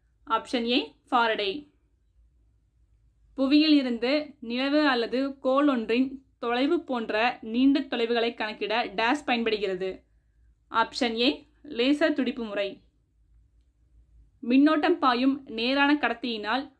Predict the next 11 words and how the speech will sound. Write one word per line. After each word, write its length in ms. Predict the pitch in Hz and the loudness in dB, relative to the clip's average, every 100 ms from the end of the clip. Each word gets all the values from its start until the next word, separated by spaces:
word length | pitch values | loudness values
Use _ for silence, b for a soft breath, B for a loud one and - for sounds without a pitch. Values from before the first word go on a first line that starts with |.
| _ _ _ | _ _ _
ஒரு 300 | - 240 254 | -4 -2 -2
தொலைவில் 360 | - 240 269 311 | -2 0 2 4
உள்ள 240 | 294 277 | 4 2
புள்ளியில் 560 | 285 254 247 247 269 - _ 220 | -2 -4 -2 -4 -6 -8 _ -6
காந்தப்புலம். 680 | 226 240 269 302 226 220 294 - - _ _ _ _ _ _ _ _ _ _ _ _ | -2 4 4 2 -2 0 0 0 -10 _ _ _ _ _ _ _ _ _ _ _ _
ஆப்ஷன் 500 | 220 226 - 240 220 | -2 -2 0 -4 -2
டி, 360 | 208 349 508 _ _ _ _ _ _ _ _ | 2 2 0 _ _ _ _ _ _ _ _
தொலைவின் 480 | 254 269 285 294 285 | 0 2 6 6 6
இருமடிக்கு 840 | - 247 269 262 240 - 330 294 - _ _ _ | 2 0 2 2 -2 -4 -4 -4 -12 _ _ _
எதிர்விகிதத்தில் 760 | 240 240 294 294 262 269 311 | -2 2 4 4 4 2 2
இருக்கும். 520 | 220 196 - 196 - | 0 -4 -10 -10 -12